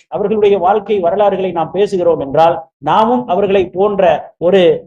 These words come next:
நல்ல ஒரு அடியாராக ஆகுவதற்கு அல்லாஹ் ஒரு இவைகளை எல்லாம் காரணமாக வைத்திருக்கிறான். "லகது கான ஃபீ கஸஸிஹிம்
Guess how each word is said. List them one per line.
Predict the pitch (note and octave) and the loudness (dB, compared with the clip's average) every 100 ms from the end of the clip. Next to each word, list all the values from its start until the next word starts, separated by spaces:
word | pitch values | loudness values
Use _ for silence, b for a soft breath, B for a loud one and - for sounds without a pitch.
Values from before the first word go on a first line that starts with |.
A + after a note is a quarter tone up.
| - | -8
நல்ல | E3 A#3+ A3 | -4 2 2
ஒரு | G3 | 2
அடியாராக | - G#3+ A3 G3+ F#3 F3+ | 0 0 2 2 -2 -6
ஆகுவதற்கு | F3+ F#3 F3 D#3+ D#3 F3 F3 F3 - - | -8 -6 -4 -4 -4 -4 -4 -4 -10 -6
அல்லாஹ் | F3 G3+ F3+ | 0 2 2
ஒரு | F3+ G#3+ D#3+ - _ | 2 2 2 -4 _
இவைகளை | D#3 F#3+ G3 F#3 | -6 -4 -2 -4
எல்லாம் | F3+ G#3+ | -4 -6
காரணமாக | F#3+ F#3 G3 F#3 F3+ | -2 0 0 0 -2
வைத்திருக்கிறான். | E3 D#3 D3 C#3 C3 | -2 0 0 2 0
"லகது | A#2+ D3 E3 D#3+ | 0 -2 -2 2
கான | F#3+ F#3+ E3 - - _ | 2 2 -2 -6 -14 _
ஃபீ | E3+ E3 | -6 -2
கஸஸிஹிம் | F3+ F3+ G#3 G#3 F#3+ B3 | -2 0 -2 -2 -2 -2